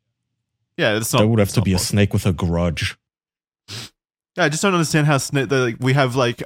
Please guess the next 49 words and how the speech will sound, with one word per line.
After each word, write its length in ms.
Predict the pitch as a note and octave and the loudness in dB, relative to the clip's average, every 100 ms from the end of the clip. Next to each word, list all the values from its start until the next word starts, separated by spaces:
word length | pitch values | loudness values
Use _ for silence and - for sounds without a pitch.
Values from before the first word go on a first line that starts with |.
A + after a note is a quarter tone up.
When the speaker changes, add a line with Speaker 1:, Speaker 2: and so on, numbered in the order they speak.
| - | -6
Speaker 1:
a 60 | A#2 | -6
hundred 400 | - C3 C3+ C3+ | -2 0 2 2
different 260 | B2 C3 A#2+ | 0 0 0
types 200 | A#2 A2 | -2 -2
of 60 | G#2 | -6
snakes 320 | A#2+ A2+ - | -6 -6 -8
that 100 | G#2+ | -6
can 140 | B2+ | -8
kill 200 | - A#2+ | -4 -2
you 140 | A2 G#2 | -2 -4
just 200 | A2+ - | -6 -6
by 80 | A2 | -6
looking 320 | G#2 - A#2 | -6 -6 -10
at 100 | - | -10
you, 240 | G#2 G#2 B2 - | -10 -8 -8 -10
and 160 | A#2 A2+ | -6 -6
then 140 | A2 | -4
there's, 220 | A2 G2+ | -6 -6
like, 140 | A2+ G2+ | -6 -6
literally 540 | A#2 G2+ B2 A#2+ A2+ A2 | -8 -4 -2 -2 -2 -2
not 200 | A2+ - | -4 -4
a 60 | |
single 320 | A2+ A#2+ A2 A#2 | -6 -6 -4 -6
snake, 420 | - A2+ G#2 - _ | -6 -4 -4 -8 _
not 120 | C3+ | 0
even 120 | C3+ | 0
a 60 | A#2+ | -2
friendly 340 | - B2 B2 | -2 -2 -2
snake, 420 | A#2 - G#2 - _ _ _ _ | -4 -6 -8 -8 _ _ _ _
on 160 | B2+ B2+ | -2 0
this 160 | B2+ | 0
place 260 | - C3 A#2+ | 0 -2 -2
that's 160 | A#2 - | -4 -2
just 200 | B2+ - | -4 -2
two 160 | C3+ A#2+ | -2 0
hours 240 | G#2+ G2+ | 0 -2
away. 320 | G#2 A#2 G2+ - _ _ _ _ _ _ _ _ - | -4 -4 -6 -12 _ _ _ _ _ _ _ _ -2
Speaker 2:
Well, 140 | D3+ | 2
what 120 | D#3 | 4
I 120 | D3+ | 4
also 240 | F#3+ F3 C3+ | 4 4 2
find 200 | - A#2 | 2 0
funny 220 | - A2+ | 2 2
is 120 | A2+ | 4
that 140 | A2+ A2 | 2 0
you 80 | B2 | 2
guys 280 | C#3+ C#3+ | 2 2
have, 460 | C#3+ B2+ A#2 G2 - - _ _ _ _ _ _ F2+ | 2 2 2 -2 -6 -16 _ _ _ _ _ _ -12
uh, 140 | D2 | -10